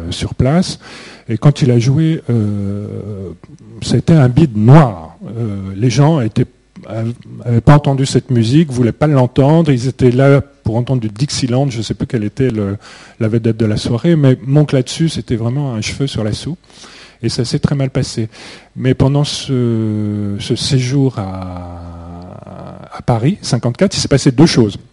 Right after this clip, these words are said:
La première, c'est que, euh, il y a un petit groupe de Français qui adorait Monk, qui a dit, « Viens, on va t'enregistrer », alors qu'il était sous contrat avec une autre, une, une maison de disques américaine. Il l'a emmené dans un studio, c'était, euh,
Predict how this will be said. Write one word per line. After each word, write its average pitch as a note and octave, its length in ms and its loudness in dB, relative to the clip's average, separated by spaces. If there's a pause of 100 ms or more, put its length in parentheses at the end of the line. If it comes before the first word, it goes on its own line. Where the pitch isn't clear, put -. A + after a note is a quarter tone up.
(260)
La C3+ 100 4
première, D#3 300 6
c'est - 180 0
que, C3+ 220 8 (760)
euh, F#2+ 1500 -4 (480)
il C3+ 140 -2
y C#3+ 80 8
a C#3+ 60 8
un C#3+ 40 6
petit D3 160 2
groupe C#3+ 200 4
de C#3 80 4
Français D3+ 400 4
qui D3+ 100 0
adorait B2+ 300 4
Monk, E3+ 480 4
qui - 80 -8
a A#2 40 -2
dit, « A#2+ 180 -8
Viens, C#3 360 2
on C#3+ 220 0
va B2 120 2
t'enregistrer », B2+ 720 -4
alors A#2+ 160 -6
qu'il B2+ 160 -4
était - 160 0
sous - 160 -6
contrat B2+ 280 -2
avec A#2 200 -4
une A2 160 -6
autre, A2 260 -8
une, G#2+ 1080 -12
une A2 80 -8
maison G#2 220 -4
de G#2+ 40 -4
disques G#2+ 220 -6
américaine. A#2+ 540 -2 (360)
Il A#2 120 4
l'a B2+ 80 6
emmené C#3 200 8
dans B2+ 200 4
un B2 40 6
studio, A#2+ 440 2
c'était, - 280 -8
euh, F#2+ 420 -8